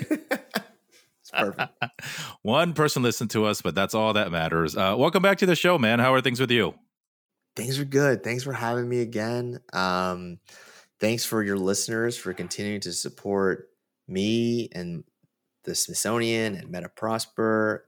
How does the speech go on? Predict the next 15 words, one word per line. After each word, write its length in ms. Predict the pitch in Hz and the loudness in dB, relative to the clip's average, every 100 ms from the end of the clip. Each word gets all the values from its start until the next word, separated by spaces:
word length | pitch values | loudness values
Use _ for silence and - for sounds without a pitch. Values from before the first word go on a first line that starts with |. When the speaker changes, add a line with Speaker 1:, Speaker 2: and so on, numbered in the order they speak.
| - | -6
Speaker 1:
And, 640 | 90 90 90 90 87 85 - - _ _ - | -2 0 0 -2 -4 -8 -12 -20 _ _ -6
you 100 | 95 | -4
know, 160 | 87 87 | -2 -2
I, 60 | |
I 240 | 92 - 92 | -2 -4 -4
can't 240 | 110 104 | -2 0
ask 160 | 101 - | 0 -2
for 60 | |
more 200 | 101 98 | -4 -2
than 140 | 95 95 | -2 -4
that. 240 | 120 101 | -4 -4
So 180 | - 92 | -2 0
I, 280 | 90 92 98 | 2 0 -6
I 40 | |
think 380 | - 101 92 | -4 -6 -6